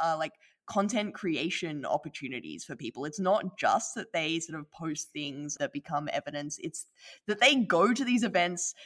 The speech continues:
somewhat in part to create content to distribute on social media. And so it's n-,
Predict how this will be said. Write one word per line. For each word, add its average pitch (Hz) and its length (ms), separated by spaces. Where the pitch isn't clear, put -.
somewhat 175 720
in 165 340
part 175 440
to 196 160
create 165 680
content 180 720
to 220 240
distribute 170 640
on 165 180
social 160 380
media. 147 420
And 131 180
so 160 280
it's 160 260
n-, 180 140